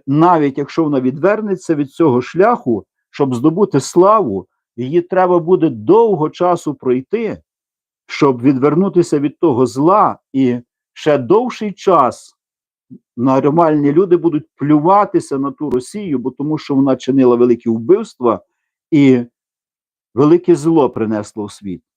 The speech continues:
А Господу нашому Ісусу Христу слава і слава нашим героям, воїнам, які захищають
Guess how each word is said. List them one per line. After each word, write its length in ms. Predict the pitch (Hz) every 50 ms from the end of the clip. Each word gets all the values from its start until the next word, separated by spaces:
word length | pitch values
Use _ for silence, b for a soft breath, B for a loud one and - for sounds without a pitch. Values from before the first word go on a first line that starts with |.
| _ _ _ _ _ _ _ _ _ _ -
А 360 | 131 127 123 120 110 107 107 - _ _
Господу 640 | 131 117 180 254 294 - - _ - 214 185 196
нашому 440 | 190 190 185 175 - - 170 160 156
Ісусу 380 | 160 - - 170 151 - 147
Христу 440 | 127 - 135 139 123 - _ 120 110
слава 600 | 101 - - 147 160 190 214 208 202 190 190 - _
і 80 | - 131
слава 420 | - - 160 160 151 139 131 131
нашим 380 | 143 139 135 131 - 123 120 113
героям, 640 | 101 - 139 156 190 233 233 214 202 196 190 185 - _ _ _ _ _ _ _
воїнам, 680 | 95 92 131 185 220 226 220 208 196 190 190 196 190 - _ _ _
які 560 | - 107 139 135 131 - 147 151 139 135 127 127 _ _ _ _ _ _ _ _ _
захищають 1040 | 104 107 139 135 - 127 120 - - - 190 196 214 214 208 196 196 185 _ _